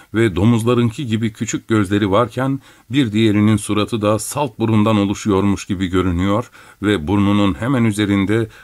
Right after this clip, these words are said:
kırmızı bir horoz kuyruğu iliştirilmiş upuzun bir şapka yükseliyordu. Hepsinin pek farklı şekillerde ve renklerde sakalı vardı.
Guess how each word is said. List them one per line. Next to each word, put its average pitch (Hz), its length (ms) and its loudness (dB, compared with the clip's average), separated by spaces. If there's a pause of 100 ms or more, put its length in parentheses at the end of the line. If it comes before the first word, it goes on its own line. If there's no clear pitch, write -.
kırmızı 120 540 0
bir 113 120 2
horoz 110 380 -2
kuyruğu 107 500 0
iliştirilmiş 101 840 0
upuzun 107 520 0
bir 98 100 0
şapka 90 400 -4
yükseliyordu. 69 880 -6 (600)
Hepsinin 156 440 -2
pek 160 220 -4
farklı 135 300 -4
şekillerde 123 640 -2
ve 117 100 0
renklerde 110 500 0
sakalı 92 440 -2
vardı. 67 360 -8